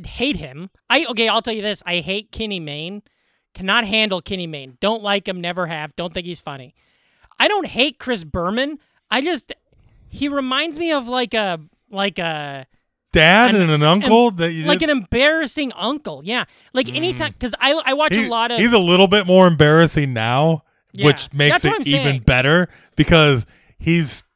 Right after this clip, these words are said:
Speaker 2: doing the same shtick,
Speaker 1: Mm-hmm.
Speaker 2: but his references, it's like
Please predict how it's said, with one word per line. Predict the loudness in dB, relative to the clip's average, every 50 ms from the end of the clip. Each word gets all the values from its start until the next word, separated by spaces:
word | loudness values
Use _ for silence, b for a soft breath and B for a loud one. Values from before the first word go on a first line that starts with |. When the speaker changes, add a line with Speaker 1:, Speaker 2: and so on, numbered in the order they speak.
| _ 2
Speaker 2:
doing | 4 6 6 6 4 2
the | 0 -2
same | 0 2 2 2 2 2 0
shtick, | -2 -4 -4 -4 -2 0 0 0 0 0 -4 -14 _ _ _ _ _ _ _ _ -4
Speaker 1:
Mm-hmm. | 2 4
Speaker 2:
but | 6 6 6 4 4 0 -4 _ _ _ _ _ _ _ _ _ _ _ _ _ _
his | -4 0 0 0 0 0 -2
references, | 0 2 4 4 4 4 2 2 2 2 0 -2 -2 0 -2 -2 -4 -6 -10 -14 -20 _ _ -4
it's | -4 -4 -2 0
like | 2 2 2 0 -2